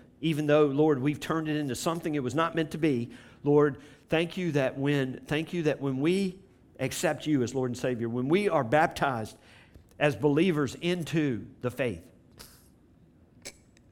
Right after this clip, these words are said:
Lord, whatever way it is, whatever way it is, thank you, Lord, that we become an insider in your, in your church. And Lord, for every outsider, Lord, may we love them.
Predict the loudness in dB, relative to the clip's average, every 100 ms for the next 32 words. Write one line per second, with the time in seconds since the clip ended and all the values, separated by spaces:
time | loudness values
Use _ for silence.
0 | _ _ _ _ _ _ _ _ _ _
1 | _ -2 2 4 4 6 6 6 2 2
2 | 2 4 4 4 -4 -14 -20 -20 _ 4
3 | 4 4 0 2 2 2 0 -2 0 -2
4 | -2 -4 -2 -2 -2 -4 -4 -4 -4 -6
5 | -4 -6 -6 -10 -18 _ _ _ _ _
6 | _ _ _ -8 -4 -4 -2 0 0 -2
7 | -4 -2 0 2 2 -2 -6 -16 -8 -4
8 | -4 -6 -8 -10 -12 -20 -20 _ _ _
9 | _ _ _ _ _ _ _ _ -4 2
10 | 2 4 2 4 2 2 0 0 0 0
11 | 0 0 0 2 0 0 0 2 2 2
12 | 2 0 0